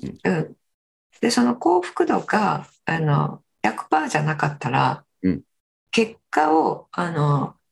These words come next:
Speaker 2: えー、目標達成率百二十パーだったとしても、
Speaker 1: うん。
Speaker 2: 意味ないじゃないですか。
Speaker 1: 確かに。面白いですね。より結果を出せば、幸福度が高まるのかっていうと、そういうわけじゃないってことか。
Speaker 2: うん。そうですね。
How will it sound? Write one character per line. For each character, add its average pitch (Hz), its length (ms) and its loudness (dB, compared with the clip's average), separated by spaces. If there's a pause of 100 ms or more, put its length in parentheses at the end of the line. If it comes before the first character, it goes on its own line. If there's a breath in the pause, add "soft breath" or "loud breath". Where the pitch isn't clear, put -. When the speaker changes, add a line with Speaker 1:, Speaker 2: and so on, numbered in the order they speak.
(100)
Speaker 2:
え - 280 -4
ー、 190 100 -2
目 196 260 2
標 - 220 2
達 254 220 -2
成 262 160 0
率 190 200 0
百 151 220 0
二 220 120 4
十 214 100 0
パ 214 180 -2
ー 185 60 0
だ 151 100 0
っ 147 80 -4
た - 80 -2
と - 120 -6
し - 140 -4
て 131 120 -2
も、 127 360 -2 (160)
Speaker 1:
う 107 100 0
ん。 85 200 -2 (1300)
Speaker 2:
意 262 80 4
味 240 160 2
な 185 100 4
い 160 60 -2
じ 143 60 0
ゃ - 20 2
な 139 100 0
い - 60 -6
で - 180 -10
す - 80 -10
か。 - 220 -18 (360)
Speaker 1:
確 92 380 -2
か 78 140 -2
に。 - 180 -12
面 90 160 0
白 120 140 2
い 98 40 2
で - 60 -4
す - 80 -14
ね。 60 200 -16 (280)
よ 113 140 4
り 151 80 0
結 160 220 -2
果 175 100 2
を 170 80 4
出 165 80 4
せ - 140 -2
ば、 95 300 0 (580)
幸 120 120 2
福 - 140 -4
度 127 60 2
が 101 80 2
高 - 180 -6
ま 127 80 4
る 120 60 0
の 104 60 -4
か 87 120 -4
っ 80 40 -4
て 80 120 -10
い - 20 -8
う - 20 -12
と、 - 60 -12
そ 120 80 2
う - 20 6
い - 20 4
う - 20 0
わ - 20 0
け 113 60 -2
じ 90 60 0
ゃ - 20 0
な 85 80 0
い - 20 -4
っ 82 40 -10
て - 60 -20
こ 62 60 -8
と 64 60 -8
か。 - 180 -10 (920 loud breath)
Speaker 2:
う 202 60 6
ん。 147 200 0 (480)
そ 202 220 0
う - 40 0
で 147 100 -2
す - 140 -6
ね。 120 240 -4